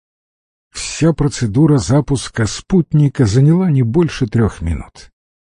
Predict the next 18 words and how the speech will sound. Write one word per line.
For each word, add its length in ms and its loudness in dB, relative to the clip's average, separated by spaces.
Алекс 420 0
прислонился 840 0
к 80 -16
столу, 600 -2
страдальчески 1000 0
скривился 840 2
и 100 6
отвернулся, 960 2
уложив 580 4
свое 400 0
мужское 640 0
достоинство 960 0
на 220 2
покрытую 680 0
целлофаном 600 0
книгу. 500 -10
Кривуля 640 2
оттянул 720 0